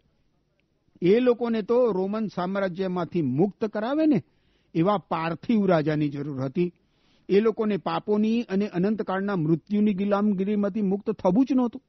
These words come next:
ક્રુસે જડેલા પ્રભુ ઈસુ ખ્રિસ્ત તો એમને માટે ઠોકરરૂપ હતા, શરમરૂપ હતા.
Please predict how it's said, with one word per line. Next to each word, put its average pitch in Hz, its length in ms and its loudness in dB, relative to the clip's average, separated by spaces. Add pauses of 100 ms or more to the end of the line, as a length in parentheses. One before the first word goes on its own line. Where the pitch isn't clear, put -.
(800)
ક્રુસે 185 340 -2
જડેલા 156 420 0
પ્રભુ 107 280 -6
ઈસુ 123 240 -4
ખ્રિસ્ત - 500 -10
તો 113 380 -6
એમને 110 260 -2
માટે 104 300 -4
ઠોકરરૂપ 107 600 -12 (340)
હતા, - 240 -16 (160)
શરમરૂપ 156 520 -4
હતા. - 160 -14